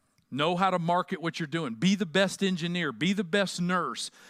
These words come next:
Be the best truck driver. Be the best teacher, whatever it is, whatever you're doing, be the best at it that you can be. The one who grows their skills are the ones who are gonna get promoted.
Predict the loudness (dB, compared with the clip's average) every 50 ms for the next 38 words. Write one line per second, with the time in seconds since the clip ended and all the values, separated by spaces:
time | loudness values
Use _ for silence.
0 | -20 -8 0 2 4 4 4 2 2 0 2 0 0 -2 -2 0 0 0 0 0
1 | 0 2 2 2 2 0 -4 -8 -6 0 2 2 2 2 0 -2 0 0 0 0
2 | 0 -2 -8 -14 -18 -20 -20 -20 _ -16 -16 -16 _ _ _ _ _ _ _ _
3 | 2 4 6 6 4 4 0 -4 -4 -2 0 0 2 4 4 2 2 2 0 2
4 | 2 2 0 0 0 -2 -4 -6 -4 -4 -4 -2 -2 0 0 0 0 0 0 -2
5 | -2 0 -2 -2 0 0 -2 -2 -2 -4 -6 -12 -20 -20 -6 0 2 4 4 4
6 | 2 0 -6 -8 -8 -4 -2 0 0 0 0 -2 -4 -4 -4 -4 -4 -6 -6 -6
7 | -8 -8 -8 -6 -8 -8 -6 -8 -8 -8 -6 -8 -8 -8 -10 -14 -20 -20 _ _
8 | _ _ _ _ _ _ _ _ _ _ _ _ _ _ _ _ _ _ _ _
9 | _ -10 -6 -4 -2 0 0 0 0 0 0 0 0 2 0 0 -2 -4 -4 -4
10 | -4 -6 -6 -4 -4 -4 -4 -4 -6 -8 -8 -10 -8 -8 -6 -4 -4 -4 -4 -4
11 | -6 -8 -8 -6 -6 -6 -6 -6 -10 -12 -12 -10 -8 -6 -6 -6 -8 -10 -14 -18
12 | -20